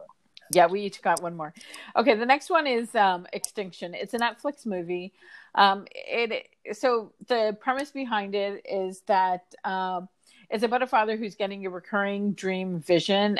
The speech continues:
uh, about the losses of his family. Um, you know, while he witnesses, like, an alien invasion.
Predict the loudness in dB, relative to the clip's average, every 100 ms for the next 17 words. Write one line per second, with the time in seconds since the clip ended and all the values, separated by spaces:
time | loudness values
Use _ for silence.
0 | 6 6 8 6 2 -2 -2 0 0 0
1 | -6 -10 -14 -20 -20 _ -4 -2 -2 0
2 | 0 0 0 0 -2 -10 -20 -20 -4 4
3 | 6 6 2 -12 _ -12 -4 -2 -2 -4
4 | -4 4 6 8 6 4 2 -4 -8 -6
5 | -6 -8 -10 -2 0 0 -4 -2 0 0
6 | -4 _ _ -8 -6 -4 -4 -4 -6 -8
7 | 0 0 2 -2 -4